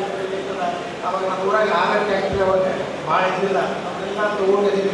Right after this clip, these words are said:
ಕಲ್ಲು ಅದೆಲ್ಲ ತಗೊಂಡು ಬಂದು ಆ ಮಠದ ಬಂಗ್ಲೆ, ಆ ಗುಡಿಯನ್ನು ನಿರ್ಮಾಣ ಮಾಡಿದ್ವಿ. ನಿರ್ಮಾಣ ಮಾಡಿದ ಬಳಿಕ ಮುಂದೆ ಅದರ ಮೂರ್ತಿ ಬೇಕಲ್ಲ, ಅವಾಗ ಇನ್ನೂ ಸಾಹೇಬರು ಲಕ್ನೋ ಹೋಗಿದ್ರು.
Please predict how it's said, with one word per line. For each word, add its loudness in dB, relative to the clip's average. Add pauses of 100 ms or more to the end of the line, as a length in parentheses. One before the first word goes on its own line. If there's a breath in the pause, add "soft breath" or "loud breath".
ಕಲ್ಲು 2 (140)
ಅದೆಲ್ಲ 2 (140)
ತಗೊಂಡು -2
ಬಂದು -4 (420)
ಆ -4 (140)
ಮಠದ -2 (100)
ಬಂಗ್ಲೆ, 4 (560)
ಆ 0 (300)
ಗುಡಿಯನ್ನು 4 (100)
ನಿರ್ಮಾಣ 2 (100)
ಮಾಡಿದ್ವಿ. -2 (460)
ನಿರ್ಮಾಣ 2 (120)
ಮಾಡಿದ 2
ಬಳಿಕ 2 (520)
ಮುಂದೆ 2
ಅದರ 4 (100)
ಮೂರ್ತಿ 2 (100)
ಬೇಕಲ್ಲ, 2 (720)
ಅವಾಗ 4
ಇನ್ನೂ 4 (300)
ಸಾಹೇಬರು 4 (100)
ಲಕ್ನೋ 4
ಹೋಗಿದ್ರು. 4